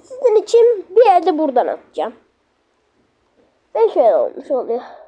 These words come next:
Şimdi hangisini seçelim?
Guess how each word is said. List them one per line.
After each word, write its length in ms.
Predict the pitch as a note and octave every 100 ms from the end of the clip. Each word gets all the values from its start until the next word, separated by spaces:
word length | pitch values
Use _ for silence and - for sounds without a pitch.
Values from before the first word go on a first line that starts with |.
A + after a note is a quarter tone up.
| _ _ _ _ _ _ _ _ _ _
Şimdi 720 | - C#4 A#3+ A3 G#3+ G#3+ - D4+ - _ _ - - - _ _ _ _
hangisini 640 | E4 D#4+ D#4 C4+ - A#3
seçelim? 1000 | A#3 A#3 C4 A#3+ C#4 D4+ D4+ D4+ D4+ D4+